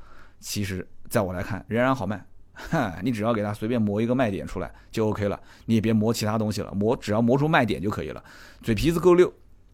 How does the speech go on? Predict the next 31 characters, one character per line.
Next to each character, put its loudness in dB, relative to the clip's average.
啊， -2
你 4
只 0
要 4
能 0
把 2
这 -2
个 0
事 -6
情 0
应 4
付 -4
过 -2
去 -8
就 -6
可 -6
以 -6
了。 -12
但 4
是 -4
结 0
果 2
呢， -4
呃， -4
磨 0
了 4
一 4
个 2
旅 0
行 2
车， 2